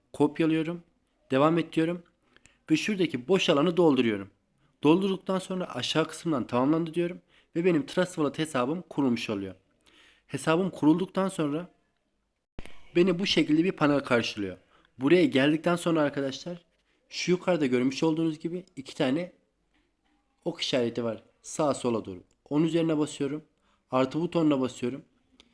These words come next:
Şuradaki simgeyi, yani A, poligon ağını seçiyorum. Aldığım, e, bunun kontrat adresini de ben açıklamalar kısmına bırakacağım arkadaşlar. Şimdi gidip kontrat adresini alacağım. Kontrat adresini aldım sevgili dostlar.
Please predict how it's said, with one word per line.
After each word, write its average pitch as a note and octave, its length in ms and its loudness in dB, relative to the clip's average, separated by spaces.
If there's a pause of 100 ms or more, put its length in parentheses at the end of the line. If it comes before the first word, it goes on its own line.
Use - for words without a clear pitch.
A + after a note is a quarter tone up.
(180)
Şuradaki F#3 520 -2
simgeyi, D#3+ 580 -2 (140)
yani B2+ 300 0
A, D#3 320 0 (400)
poligon D3 400 4
ağını B2 220 -2
seçiyorum. G#2+ 500 -4 (1040)
Aldığım, D#3 500 0 (1160)
e, A2+ 360 -2 (560)
bunun D3+ 140 4
kontrat E3 420 0
adresini D3 380 0
de D#3 60 0
ben D#3 100 0
açıklamalar C3+ 640 -2
kısmına C#3 340 -2
bırakacağım C#3 400 0
arkadaşlar. D#3 640 -4 (340)
Şimdi D#3 280 0
gidip B2 240 -4
kontrat D#3+ 340 -2
adresini A2+ 400 -8
alacağım. G#2 360 -10 (840)
Kontrat C#3+ 420 2
adresini D#3+ 360 0
aldım C#3 320 0
sevgili C3+ 380 -2
dostlar. B2 460 -6